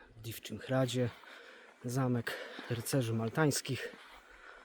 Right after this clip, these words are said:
Wspaniała budowla. Kiedyś znajdowała się przy drodze, e, z Prudnika do Karniowa i na Opawę. Dawna droga, e, nie prowadziła,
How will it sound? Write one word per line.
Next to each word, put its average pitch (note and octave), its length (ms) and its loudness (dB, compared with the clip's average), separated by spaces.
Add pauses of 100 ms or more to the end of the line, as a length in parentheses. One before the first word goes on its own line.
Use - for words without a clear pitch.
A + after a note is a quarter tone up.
(460)
Wspaniała C3+ 540 2
budowla. B2+ 560 4 (720)
Kiedyś - 440 0 (440)
znajdowała C3 580 4
się B2 240 -2 (380)
przy - 160 -6
drodze, C3+ 380 4 (1080)
e, C3+ 240 0
z - 100 -4
Prudnika D#3 420 0
do C3+ 100 2
Karniowa A2+ 460 2
i C#3 60 6
na D#3 140 6
Opawę. C#3 380 2 (1040)
Dawna B2+ 300 2
droga, B2 360 2 (340)
e, C3 320 -8
nie A#2+ 140 -8
prowadziła, A#2 600 -12